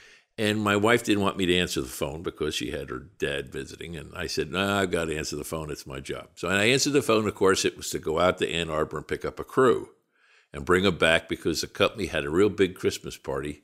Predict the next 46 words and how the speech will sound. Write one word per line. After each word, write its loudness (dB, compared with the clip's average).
So 4
anyway, 6
I'm 4
on 4
my 4
way 6
to 0
Ann -2
Arbor, 0
Michigan, -2
and -10
the 0
plane 4
I 0
was, -4
I 4
flew 4
back 4
then -2
was 0
a, 4
uh, 0
a -4
Beech 2
eighteen, 2
a -2
modified 2
Beech -6
eighteen -8
called -4
Volpar. 2
It -10
had -2
a -4
Volpar 4
conversion, 2
which -12
means -2
it -6
had -2
a -4
long 2
nose, 4
a -8
nose 0
gear. -2